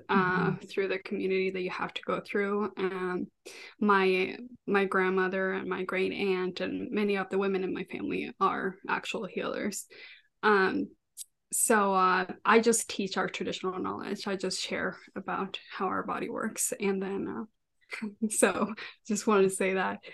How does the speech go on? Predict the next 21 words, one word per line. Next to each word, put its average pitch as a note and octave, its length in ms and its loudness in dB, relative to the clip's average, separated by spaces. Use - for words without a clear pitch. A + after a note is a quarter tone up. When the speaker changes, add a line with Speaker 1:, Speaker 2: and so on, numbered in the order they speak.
Speaker 2:
Thank C4+ 220 12
you E4+ 80 12
for A3+ 160 12
saying G3+ 240 8
Speaker 1:
Um, A3+ 140 4
Speaker 2:
that. D3 300 0
I'm F3+ 120 2
excited G3 380 6
to G3 80 6
hear F3+ 180 6
about E3 380 8
what F#3+ 220 6
that F#3 180 8
really E3+ 200 6
means. E3 380 4
Yeah, E3 200 6
absolutely. E3+ 560 0
Speaker 1:
Yeah. E4 320 8
So, - 260 -2
so, C4+ 480 10
um, A#3+ 380 8